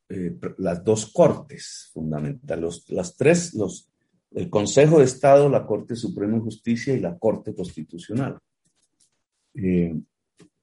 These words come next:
unas minorías de esas cortes hoy se rebelaron contra eso, bajo el principio de la independencia de poderes, pero las mayorías fueron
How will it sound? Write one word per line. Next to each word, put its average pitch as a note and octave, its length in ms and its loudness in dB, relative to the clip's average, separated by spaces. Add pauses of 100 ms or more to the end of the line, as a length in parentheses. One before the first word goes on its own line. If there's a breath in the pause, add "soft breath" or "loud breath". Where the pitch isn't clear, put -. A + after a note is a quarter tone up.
(880)
unas G3 340 8
minorías B2+ 640 4
de A#2 60 -4
esas A2 240 -8
cortes A2+ 500 -4
hoy G2+ 160 -4
se G#2+ 200 -4
rebelaron F2+ 640 -2
contra D#2 360 -12
eso, - 280 -20 (500)
bajo D#2+ 300 -6
el D#2 100 -4
principio E2 560 -4
de G#2+ 60 2
la E2+ 80 -2
independencia D#2 760 -6
de F2+ 80 -8
poderes, C#2+ 560 -10 (440)
pero G2+ 240 0
las F#2 260 0
mayorías F#2 640 0
fueron - 400 0